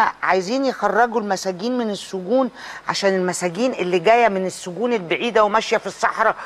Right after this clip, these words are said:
وجعانة وعطشانة، أول ما تخش أي حي أو أي جزء من المدينة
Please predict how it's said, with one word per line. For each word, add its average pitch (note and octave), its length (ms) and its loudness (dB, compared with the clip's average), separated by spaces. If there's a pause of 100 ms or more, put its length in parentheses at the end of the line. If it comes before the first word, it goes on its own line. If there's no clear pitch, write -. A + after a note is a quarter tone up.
(120)
وجعانة G#3 600 4
وعطشانة، A#3+ 560 0
أول D4+ 360 4
ما B3+ 60 2
تخش - 380 -2
أي C#4 320 4
حي C4 420 2
أو F3+ 240 2
أي C4 220 2
جزء G#3 340 -2
من G3+ 60 -8
المدينة G3+ 400 -4